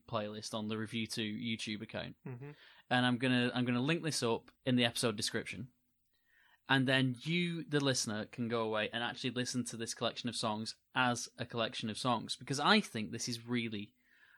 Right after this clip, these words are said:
Speaker 1: it's a really strong collection of songs com-, compared to the t-, previous two albums we've just reviewed.
Speaker 2: Yeah, there is, I think we've got more logic in this collection. And I also wanna just say as a disclaimer,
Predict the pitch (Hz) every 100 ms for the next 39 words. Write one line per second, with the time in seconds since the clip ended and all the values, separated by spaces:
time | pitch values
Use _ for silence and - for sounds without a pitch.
0 | _ - 156 190 165 240 208 143 - 165
1 | 180 156 123 - 143 - 135 123 151 135
2 | 120 - 127 - 135 123 - 156 180 113
3 | 101 - _ _ _ _ _ _ _ -
4 | 147 135 - - - 180 151 147 - 139
5 | 143 160 131 117 113 113 117 - 113 156
6 | 120 - - - 143 123 143 170 190 -
7 | 175 180 208 - 180 185 180 160 156 151
8 | 160 156 139 135 123 - 123 117 - 131
9 | - - - 151 170 165 165 156 147 -
10 | 151 139 135 131 - 147 143 135